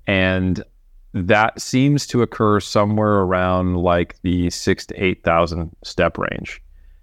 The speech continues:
Uh, and we look at just the step counts in people who are not training.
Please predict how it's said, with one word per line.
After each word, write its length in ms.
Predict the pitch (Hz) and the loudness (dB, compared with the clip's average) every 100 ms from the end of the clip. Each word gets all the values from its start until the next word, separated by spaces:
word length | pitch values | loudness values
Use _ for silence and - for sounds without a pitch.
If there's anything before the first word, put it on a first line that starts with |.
| _ | _
Uh, 200 | 95 85 - | -2 -2 -2
and 120 | 90 | -2
we 80 | 92 | 0
look 160 | 90 95 | 2 0
at 100 | 87 | -2
just 180 | 92 - | -4 -6
the 80 | |
step 320 | 90 - 104 - | -4 0 0 0
counts 320 | 120 117 - | -2 -2 -4
in 120 | 127 | -2
people 220 | 180 175 | 0 2
who 80 | 170 | 2
are 100 | 185 | 2
not 260 | 185 202 - | 0 -2 -4
training. 420 | 156 151 85 | -4 -2 -4